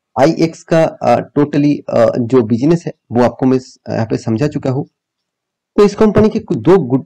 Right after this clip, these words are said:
एक गुड न्यूज और एक दूसरा bad news, उम, भी बोल सकते हैं। तो चलो एक एक करके आपको दिखा देता हूँ। तो सबसे पहले bad news क्या है, चलो वो दिखा देता हूँ। तो देखिए, हाल ही में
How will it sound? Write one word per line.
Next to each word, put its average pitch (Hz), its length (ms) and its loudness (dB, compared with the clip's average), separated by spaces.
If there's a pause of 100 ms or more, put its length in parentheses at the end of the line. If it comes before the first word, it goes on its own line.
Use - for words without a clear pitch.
(120)
एक 175 180 0
गुड 127 100 0
न्यूज 165 380 0 (180)
और 123 280 2
एक 143 160 -4
दूसरा 117 280 -4
bad 107 220 -2
news, 131 200 2 (220)
उम, 110 300 -4
भी 123 120 2
बोल 123 180 2
सकते 123 340 -8
हैं। 147 120 -6 (140)
तो 156 60 -4
चलो 165 300 -2 (120)
एक 135 120 2
एक 156 100 -4
करके 151 200 -6
आपको 147 180 -4
दिखा 123 180 -4
देता 123 160 -4
हूँ। 180 100 -6
तो 175 120 -6
सबसे 175 320 -8
पहले 185 280 0 (380)
bad 120 160 2
news 147 220 2
क्या 92 160 -8
है, 95 140 -10 (220)
चलो 147 140 0
वो 170 160 2
दिखा 127 200 -8
देता - 200 -12
हूँ। - 100 -12 (560)
तो 175 60 -4
देखिए, 202 240 2
हाल 151 240 2
ही 175 60 4
में 190 140 4